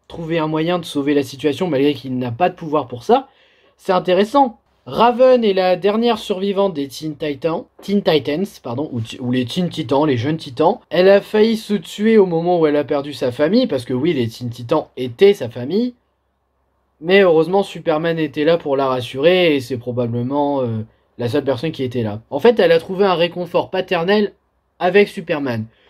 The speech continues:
Et ça fonctionne assez bien. Puis même, Raven, elle reste un peu mystérieuse, mais on apprend plus à la connaître parce qu'elle s'ouvre un peu plus à certains personnages. Batman, alors là, je vais vous choquer, parce que c'est un peu de spoil, mais il faut qu'on en parle. Batman est devenu le bras droit de Darkseid.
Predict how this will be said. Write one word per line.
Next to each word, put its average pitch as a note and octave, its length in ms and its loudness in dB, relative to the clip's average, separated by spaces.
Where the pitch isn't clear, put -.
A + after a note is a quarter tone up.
Et F3+ 80 -6
ça F#3+ 140 2
fonctionne G#3+ 340 0
assez F#3+ 220 0
bien. B2 240 -4
Puis G3 120 -4
même, C4 160 4
Raven, F3 380 2
elle D3+ 120 0
reste D3+ 180 -2
un D3 80 -4
peu D#3 100 -4
mystérieuse, D3 640 0
mais C3+ 80 -6
on D#3+ 100 -2
apprend F3+ 580 2
plus C#4 240 0
à G#3 80 6
la E3+ 140 4
connaître A#3 420 -2
parce - 220 -6
qu'elle D#3 180 0
s'ouvre A#3 300 -2
un E3+ 60 0
peu E3 120 -4
plus A#3+ 240 -2
à C#3 80 -4
certains E3+ 300 -4
personnages. D#3 600 -2
Batman, A#3 680 2
alors E3 280 4
là, A3 100 6
je G#3+ 60 2
vais G3 120 2
vous F3+ 140 -4
choquer, A3 640 4
parce D#3 260 -6
que D#3+ 200 -2
c'est D#3 160 -6
un D3+ 80 -2
peu D#3+ 140 -6
de D#3+ 60 -8
spoil, F#3 340 0
mais D#3 120 -2
il C3+ 60 -4
faut C#3+ 120 -8
qu'on C3+ 200 -8
en C3 100 -2
parle. E3 240 2
Batman C#4+ 540 2
est D4+ 80 2
devenu A#3 360 2
le A#3 120 6
bras G3 240 4
droit B3 240 0
de C4+ 80 -2
Darkseid. D#3+ 680 0